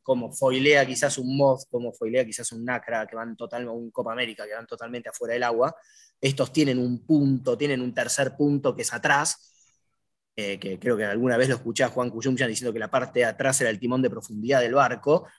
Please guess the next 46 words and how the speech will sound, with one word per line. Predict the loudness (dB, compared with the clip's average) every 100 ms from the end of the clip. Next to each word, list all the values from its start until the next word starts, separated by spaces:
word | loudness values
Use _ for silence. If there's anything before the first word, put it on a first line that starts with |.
| _ -6
que | -2
es |
donde | -2 0 0
vas | -2
regulando | -4 -4 2 4 4 2 0
el | 0
cómo | 0 4 6
vuela, | 6 4 0 -4 -10
con | -16 -14
el | -6
espejo | 0 0 2 0
y |
con | 0 -6
toda | -6
la | -4
parte | -4 -6 -8
de |
la | -6
popa | -2 2
del | 2
barco. | 2 0 -2 -2 -6 -18 -16 -16 -20 -20 -20 _ _ _ _
Eh, | -2 0 2 0 0 -2 -2 -4 -6 -12 _ _ _ _
pero | 2 6 6 6
sí, | 4 4
yo | 2 2
creo | 2
que | 0
lo | 2
podés | 2 2
regular. | 0 -2 -2 0
Lo | 0
que | 0
creo | 4 6 6
que | 2
no | 0 0
se | 0 -2
puede | -2 -2 0
regular | -2 -2 -2
es | -4 -2
el |
ángulo, | -4 -6 -10 -12 _ _ _ _ _ _ _ _ _ _
que | 0
en | 2
otras | 0 -2
clases | 0 0 0 -2
sí. | -4 -10